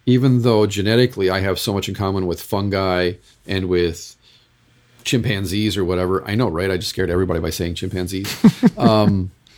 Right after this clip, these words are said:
Speaker 1: because we're all made out of carbon, people. Calm down. We're all made out of carbon.
Speaker 2: Yeah,
Speaker 1: Um,
Speaker 2: that's that big black monolith on the horizon.
Speaker 1: That's right. It's coming for us. It's coming for you, Barbara.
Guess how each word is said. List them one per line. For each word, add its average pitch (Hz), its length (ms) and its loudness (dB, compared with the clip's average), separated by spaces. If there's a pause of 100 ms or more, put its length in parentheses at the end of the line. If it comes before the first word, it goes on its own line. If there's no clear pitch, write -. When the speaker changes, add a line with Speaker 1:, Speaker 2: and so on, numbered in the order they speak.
(440)
Speaker 1:
because 131 220 2
we're 139 60 6
all 139 100 8
made 147 160 6
out 135 60 6
of 135 40 -2
carbon, 110 360 2
people. 90 240 -2
Calm 92 220 -2
down. 87 220 -4
We're 82 120 -4
all 92 120 0
made 98 140 2
out 95 120 2
of - 40 -6
carbon. - 300 -8 (400)
Speaker 2:
Yeah, 101 160 4
Speaker 1:
Um, 110 180 0
Speaker 2:
that's 117 200 2
that 107 180 4
big 98 180 4
black 98 240 2
monolith 95 560 -2
on 87 120 -4
the 87 60 -4
horizon. 90 600 -8 (520)
Speaker 1:
That's - 240 -8
right. 101 240 -4 (220)
It's - 140 -8
coming 110 260 0
for - 220 -6
us. - 240 -6 (240)
It's 131 100 -8
coming 160 300 0
for 120 160 0
you, 127 100 4
Barbara. 117 480 0